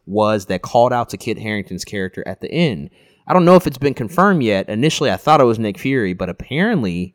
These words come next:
it's Mahershala Ali." You wanna tell him, or should I?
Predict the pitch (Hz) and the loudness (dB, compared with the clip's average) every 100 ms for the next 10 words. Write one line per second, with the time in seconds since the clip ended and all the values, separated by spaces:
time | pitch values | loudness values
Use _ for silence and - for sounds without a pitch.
0 | - 101 104 87 - 123 - 120 107 - | -12 -10 -6 -6 -4 -4 -4 -6 -8 -6
1 | 95 98 85 85 - - - _ _ _ | -4 -4 -6 -12 -14 -20 -20 _ _ _
2 | _ _ _ _ _ _ _ _ _ _ | _ _ _ _ _ _ _ _ _ _
3 | _ _ _ _ - 123 139 131 147 139 | _ _ _ _ -4 2 4 6 6 6
4 | 147 - 107 98 80 - | 2 0 -4 -2 -4 -8